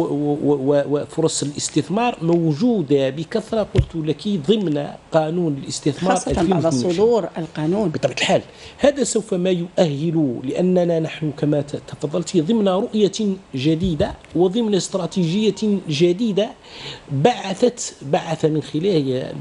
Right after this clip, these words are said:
Speaker 1: من خلالها، بعثت من خلالها الدولة رسائل إلى العديد من الدول التي تت-، تتطلع إلى الاستثمار في الجزائر. والاستراتيجية ال-، ال-، الجديدة التي تتبعها الدولة، نحن الآن،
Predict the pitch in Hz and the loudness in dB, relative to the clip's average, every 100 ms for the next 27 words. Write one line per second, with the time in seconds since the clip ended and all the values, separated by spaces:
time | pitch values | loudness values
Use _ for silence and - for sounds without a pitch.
0 | 139 151 147 135 147 180 160 131 131 - | 0 2 2 0 0 2 2 2 0 -2
1 | - 139 175 - 175 180 139 139 170 196 | -2 -2 -2 0 0 2 0 2 0 0
2 | 190 170 - 254 180 170 156 165 120 139 | 2 2 2 2 0 -6 -2 -2 -2 -2
3 | 185 269 220 202 185 143 165 285 285 - | 2 0 2 2 0 0 0 0 -2 -14
4 | - - 180 185 180 170 165 - - 156 | -12 -2 2 2 0 -4 -4 -8 -10 -8
5 | - 156 147 160 165 156 233 196 151 - | 0 0 0 -2 -2 -2 -2 0 -2 0
6 | 156 147 - - 143 143 135 127 143 135 | 0 0 -4 -2 -2 0 -2 -2 -4 0
7 | 147 277 349 - - - - 165 254 294 | 2 0 -2 -6 -10 -14 0 4 4 4
8 | 233 226 - 240 269 226 254 233 190 170 | -6 -4 0 0 2 2 4 4 2 -2
9 | 156 147 156 147 143 135 160 185 170 151 | -2 -2 -2 -2 -2 2 2 2 2 2
10 | 147 - 151 139 117 147 - 190 190 151 | 0 0 2 2 0 -4 -2 -2 0 0
11 | 143 123 127 156 208 269 240 - 202 190 | 0 -2 -2 -2 0 0 0 0 0 0
12 | - 196 262 | -2 -2 -2